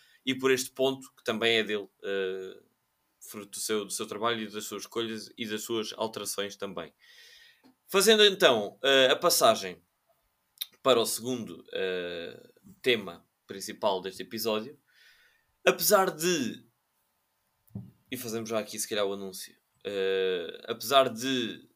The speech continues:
o jogo frente ao Amora ser apenas no dia oito de janeiro, eh, porque agora vem o Natal e vem a passagem do ano e et cetera,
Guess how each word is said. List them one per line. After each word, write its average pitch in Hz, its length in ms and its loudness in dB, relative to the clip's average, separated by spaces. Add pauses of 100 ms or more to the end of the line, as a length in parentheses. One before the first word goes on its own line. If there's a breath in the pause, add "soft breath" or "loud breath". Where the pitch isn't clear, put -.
(640)
o 135 140 -4
jogo 120 520 -2
frente 143 320 0
ao 135 120 6
Amora 113 500 2
ser 135 280 4
apenas 117 420 2
no 123 100 -6
dia 131 140 0
oito 110 360 -2
de 110 60 -8
janeiro, 117 420 0 (800 loud breath)
eh, 101 580 4
porque 110 200 -12
agora 104 260 4
vem 101 160 -2
o 101 40 -4
Natal 123 580 8
e 101 60 -6
vem 92 340 -4
a 90 60 -8
passagem 101 420 -8
do 113 100 0
ano 117 380 6
e 95 80 -2
et 92 120 -2
cetera, 98 400 -2